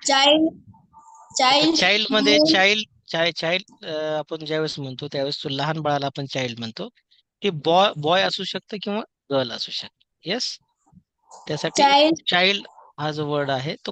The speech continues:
Speaker 2: कॉमन जेंडर आहे. येस. प्युपिल.
Speaker 1: प्युपिल, विद्यार्थी,
Speaker 2: बॉय,
Speaker 1: बॉय,
Speaker 2: विद्यार्थी
Speaker 1: गर्ल.
Speaker 2: हा बॉय असू शकतो, गर्ल असू शकतो किंवा गर्ल असू शकतो. हा, बेबी.
Speaker 1: बेबी,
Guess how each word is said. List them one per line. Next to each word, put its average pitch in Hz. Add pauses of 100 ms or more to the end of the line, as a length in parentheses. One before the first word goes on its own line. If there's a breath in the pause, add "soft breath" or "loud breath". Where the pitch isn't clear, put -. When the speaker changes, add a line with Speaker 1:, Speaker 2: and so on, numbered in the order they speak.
Speaker 2:
कॉमन 196
जेंडर 139
आहे. -
येस. 110
प्युपिल. 208 (1500)
Speaker 1:
प्युपिल, 302 (140)
विद्यार्थी, 277
Speaker 2:
बॉय, 190
Speaker 1:
बॉय, 269 (220)
Speaker 2:
विद्यार्थी 262
Speaker 1:
गर्ल. 185
Speaker 2:
हा 185
बॉय 156
असू 170
शकतो, 202
गर्ल 147
असू -
शकतो -
किंवा 180
गर्ल 127
असू 110
शकतो. - (920)
हा, 117
बेबी. 175
Speaker 1:
बेबी, 233